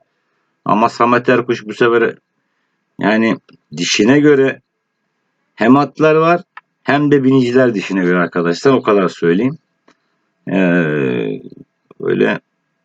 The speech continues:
sıyırabilecek bir pozisyonda şu anda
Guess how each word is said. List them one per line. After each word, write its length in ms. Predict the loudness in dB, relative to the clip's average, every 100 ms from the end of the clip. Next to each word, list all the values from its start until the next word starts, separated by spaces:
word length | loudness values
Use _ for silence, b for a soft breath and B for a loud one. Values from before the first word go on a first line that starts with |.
| -6 -6 -6
sıyırabilecek 840 | -10 0 4 4 2 2 2 0 -2
bir 140 | -8
pozisyonda 600 | 0 0 0 0 0 0
şu 220 | 0 0
anda 360 | 0 2 0